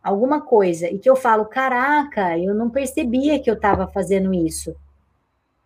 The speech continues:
E aí, a, ali já ficou ciente pra mim. Então, e não é mais um erro inconsciente, ele é consciente, se eu permanecer errando. Então, se eu tô,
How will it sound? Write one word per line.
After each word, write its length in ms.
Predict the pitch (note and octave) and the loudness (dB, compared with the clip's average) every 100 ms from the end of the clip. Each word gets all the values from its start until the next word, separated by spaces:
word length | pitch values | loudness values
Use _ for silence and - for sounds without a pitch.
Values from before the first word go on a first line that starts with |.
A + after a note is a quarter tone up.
| _ | _
E 80 | - | 6
aí, 220 | D4 G#3 | 6 8
a, 180 | G3+ G3 - | 6 2 2
ali 240 | A#3 A3+ | 4 4
já 120 | G#3 | 4
ficou 220 | A#3 - C4+ | 2 2 2
ciente 480 | - E4 D4 D4+ | 6 6 6 2
pra 160 | - G#3+ | 0 2
mim. 260 | G3+ D#3+ D3+ _ _ _ _ _ _ | 0 -4 -10 _ _ _ _ _ _
Então, 440 | G3 A#3+ B3 B3 - | 2 4 4 0 -8
e 100 | A3 | -2
não 200 | A#3 C4 | 2 8
é 160 | C4+ D#4 | 8 8
mais 240 | C#4+ A#3+ | 6 4
um 100 | A#3+ | 4
erro 240 | A3+ A3+ A#3 | 2 0 -2
inconsciente, 720 | A3+ A3 G#3+ G#3+ G3 F3 G3 | -2 -2 -4 -4 -4 -4 -6
ele 80 | F#3 | -6
é 40 | |
consciente, 880 | F#3 A3+ A3+ E4+ D4+ G#3 - F3 D#3+ _ _ _ | -4 -4 -4 0 0 0 -4 -12 -16 _ _ _
se 160 | - A3 | 0 2
eu 60 | |
permanecer 640 | G3+ G#3+ G#3+ A3 G#3 A#3 C4 | 4 2 2 0 2 4 4
errando. 480 | C4+ A3 F3 D#3+ - _ _ _ _ _ _ _ _ _ _ _ _ - | 6 2 2 -6 -12 _ _ _ _ _ _ _ _ _ _ _ _ -4
Então, 180 | F#3 A#3+ | 4 4
se 280 | B3 C#4+ E4+ | 4 6 8
eu 180 | F4+ F4 | 8 6
tô, 300 | C#4 - | 2 0